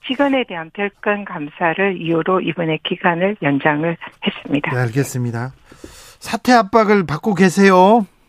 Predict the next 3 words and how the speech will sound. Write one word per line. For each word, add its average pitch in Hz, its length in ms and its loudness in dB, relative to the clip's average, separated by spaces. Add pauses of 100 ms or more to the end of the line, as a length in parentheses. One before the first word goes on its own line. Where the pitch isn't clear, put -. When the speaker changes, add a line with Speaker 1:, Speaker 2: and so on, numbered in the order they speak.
(840)
Speaker 2:
아, 226 60 2 (1400)
어찌 196 400 2
보면 220 720 4